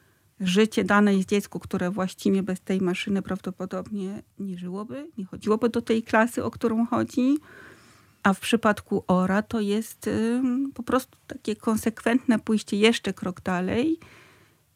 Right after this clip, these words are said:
y, abyśmy się przyjrzeli takiej sytuacji, co będzie, jak między nami zamieszkają istoty, no właśnie, nie z, nie z tego świata.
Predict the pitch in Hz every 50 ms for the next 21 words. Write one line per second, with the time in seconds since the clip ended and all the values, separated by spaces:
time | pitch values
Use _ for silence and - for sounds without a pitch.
0 | _ - 214 202 202 202 208 214 - - 202 220 220 - 233 214 - 240 226 -
1 | - 233 220 214 226 226 220 220 214 220 220 220 226 226 226 - - _ - _
2 | _ - 226 208 - 233 - 220 214 214 - 226 208 - - 226 226 214 - 226
3 | 226 226 220 214 208 214 208 208 208 208 202 - 220 208 196 - 214 208 208 208
4 | 214 220 226 220 220 202 202 202 202 - - 226 214 214 214 - - 208 - -
5 | 214 214 214 - 226 220 220 220 226 - - - - _ _ _ _ _ - 339
6 | 381 359 233 - 180 - - - 196 190 202 202 208 - 226 - - 220 220 -
7 | - 220 208 - 220 214 - - 202 - - - -